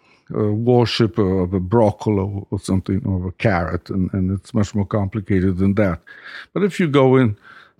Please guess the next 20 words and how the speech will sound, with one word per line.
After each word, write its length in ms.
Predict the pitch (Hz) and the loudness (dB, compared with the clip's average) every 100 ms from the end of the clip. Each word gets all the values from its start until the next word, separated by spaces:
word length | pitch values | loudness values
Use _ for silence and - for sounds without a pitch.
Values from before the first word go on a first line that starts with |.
| _ | _
if 180 | 120 - | -10 -6
you 60 | 117 | -2
go 260 | 113 107 | 0 2
in 80 | 107 | 2
the 100 | 143 | 0
country, 560 | - 113 110 113 107 - _ _ _ _ _ _ _ | -2 -2 0 0 -2 -4 _ _ _ _ _ _ _
um, 1080 | 117 101 95 95 95 95 92 92 92 90 90 87 | -4 -2 0 0 0 0 0 0 -2 -4 -8 -4
you 200 | 110 104 | 0 2
learn 400 | 101 92 90 85 | 4 2 2 0
what 180 | 90 95 | -2 0
nature 400 | 92 90 101 107 | -2 -2 0 2
is 240 | 117 101 | 2 0
and 220 | 92 90 | -2 -2
how, 400 | 92 95 87 87 - _ _ | 0 0 0 -2 -8 _ _
and 200 | - 104 | -2 0
also 280 | 98 101 - | 2 0 -2
about 320 | 87 87 87 | -2 -2 -2
your 140 | 98 92 | -2 0
own 220 | 85 85 | 0 0
nature. 440 | 92 90 - 104 | 0 -2 -6 -12